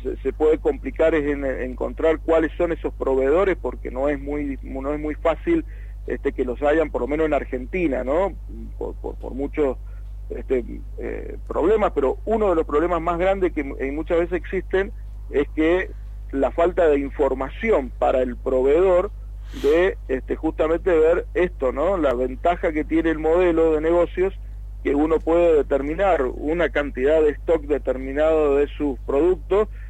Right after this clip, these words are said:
y decir, "Bueno, esto lo vamos a manejar bajo el modelo de, de, de dropshipping", y bueno, a partir de ahí,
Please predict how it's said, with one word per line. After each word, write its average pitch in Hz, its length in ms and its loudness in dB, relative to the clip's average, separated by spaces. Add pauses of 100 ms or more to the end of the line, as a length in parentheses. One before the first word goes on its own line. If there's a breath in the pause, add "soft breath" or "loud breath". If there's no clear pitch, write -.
y - 60 -4
decir, 143 260 0
"Bueno, 139 340 0
esto 165 340 2
lo 139 100 2
vamos 147 300 0
a 156 360 4 (320 loud breath)
manejar 135 480 0
bajo 147 240 0
el 131 80 0
modelo 143 440 4
de, 131 200 0
de, 123 220 -4
de 120 140 -6
dropshipping", 208 800 -2
y 135 80 -6
bueno, 123 280 -2
a 107 40 -4
partir 143 440 -4
de 165 180 4
ahí, 196 340 4